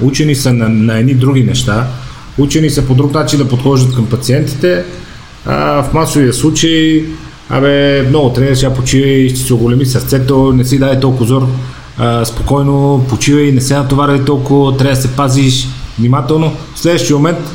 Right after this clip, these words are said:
отваряш някой американски сайт и гледаш, че петдесет и пет годишен човек, примерно, спечели ултрамаратон, който е двеста четиридесет мили, нали, избял за два дни. Ти си вика: „Чакай сега, бе, нали?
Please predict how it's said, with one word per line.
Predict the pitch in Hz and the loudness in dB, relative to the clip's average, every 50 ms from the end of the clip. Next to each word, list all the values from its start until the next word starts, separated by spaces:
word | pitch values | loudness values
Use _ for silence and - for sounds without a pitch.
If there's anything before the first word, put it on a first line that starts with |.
| - - - - - - - - - - - | -14 -16 -18 -18 -20 -20 -20 -20 -16 -4 -2
отваряш | 127 127 156 160 160 151 - | -2 0 0 0 0 -2 -2
някой | - 151 143 131 143 135 | -2 -2 -2 0 0 2
американски | 135 131 131 127 147 143 131 - - | 2 2 2 2 0 -2 -2 -2 -2
сайт | - 160 160 160 165 | -2 -2 -2 0 -2
и | 165 | -2
гледаш, | 147 151 156 156 151 | 0 0 0 0 0
че | - 151 - | -4 -4 -2
петдесет | - 151 143 127 160 151 131 | 0 0 0 0 0 -2 0
и | |
пет | 135 151 127 | 0 0 2
годишен | 123 127 127 127 - - | 4 4 4 4 2 2
човек, | - 135 131 127 | 0 0 0 0
примерно, | - 135 143 139 | 0 0 0 0
спечели | 135 - - 127 127 143 135 131 | 0 -2 -2 -2 0 2 2 2
ултрамаратон, | 131 139 135 120 120 120 120 113 117 127 127 135 127 127 | 2 2 2 2 2 0 0 0 0 0 0 0 0 2
който | 135 131 127 127 135 | 2 0 0 2 2
е | 127 | 2
двеста | 120 123 131 127 123 - | 2 2 2 2 0 0
четиридесет | - - - 131 123 117 - 113 110 | -2 0 0 0 0 0 0 0 2
мили, | 113 127 123 117 | 2 2 2 2
нали, | 98 92 95 98 | 0 0 0 0
избял | 95 98 98 95 110 110 107 101 | 0 0 0 0 0 0 0 0
за | 104 | -2
два | 104 110 107 | 0 0 0
дни. | 107 107 104 101 | 0 0 0 0
Ти | - 123 | -2 -2
си | - 139 | 0 2
вика: | 131 123 127 | 0 2 2
„Чакай | 131 131 135 139 | 2 0 0 0
сега, | - 107 95 | 0 0 0
бе, | 90 85 | 0 -2
нали? | 87 95 113 131 131 | -2 0 0 0 0